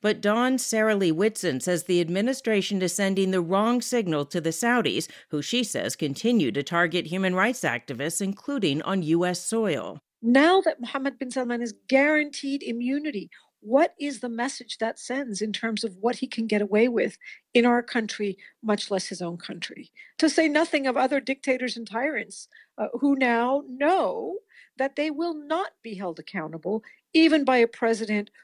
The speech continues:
Speaker 2: who lectures us night and day about international law and values and human rights.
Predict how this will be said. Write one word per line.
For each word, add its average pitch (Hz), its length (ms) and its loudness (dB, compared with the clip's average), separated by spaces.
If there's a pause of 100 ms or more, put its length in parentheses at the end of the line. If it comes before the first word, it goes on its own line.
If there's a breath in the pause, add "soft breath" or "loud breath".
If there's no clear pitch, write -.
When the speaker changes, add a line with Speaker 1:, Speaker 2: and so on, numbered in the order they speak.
(100)
Speaker 2:
who 285 200 2
lectures 220 480 -2
us 202 180 -4
night 190 360 -2
and 190 180 -8
day 165 400 0
about 175 300 -4 (160)
international 180 640 0
law 170 420 2
and 165 220 -4
values 170 500 0
and 170 160 -4
human 170 300 -4
rights. - 520 -8